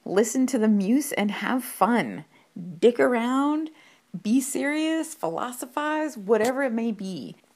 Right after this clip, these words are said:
With reflection writing, I found that the cure for writer's block is to dick around and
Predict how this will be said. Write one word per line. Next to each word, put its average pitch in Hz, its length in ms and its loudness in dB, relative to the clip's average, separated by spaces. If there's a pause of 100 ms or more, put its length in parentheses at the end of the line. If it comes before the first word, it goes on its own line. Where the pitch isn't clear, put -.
(180)
With 233 300 0
reflection 233 480 2
writing, 220 380 2
I 185 100 0
found 185 420 -2
that 156 500 -4 (120)
the 190 180 2
cure 285 720 -2
for - 420 -2
writer's 185 400 2
block 165 680 2
is 160 180 -8
to 156 100 -2
dick 165 300 -2
around 123 480 -2 (100)
and 165 480 -2